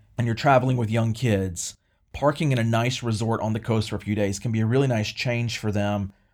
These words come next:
from all of the historical stuff elsewhere. But don't get me wrong, though. I mean, don't get the wrong idea. I rarely see kids at these resorts along the Red Sea.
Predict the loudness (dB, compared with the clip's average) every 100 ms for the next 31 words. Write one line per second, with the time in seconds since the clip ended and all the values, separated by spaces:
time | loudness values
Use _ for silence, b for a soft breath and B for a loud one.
0 | b -20 -10 0 2 2 2 2 2 4
1 | 2 0 -2 0 -2 -2 -6 -2 0 0
2 | -4 -10 -2 -2 -2 -6 -4 -6 _ _
3 | _ _ -4 2 2 2 2 4 4 4
4 | 2 -2 -2 0 0 0 0 2 0 0
5 | 0 2 2 4 6 6 4 2 0 -2
6 | -2 -2 0 2 2 -2 -2 -2 0 0
7 | 0 0 0 0 0 -2 -4 -6 -6 -6
8 | -8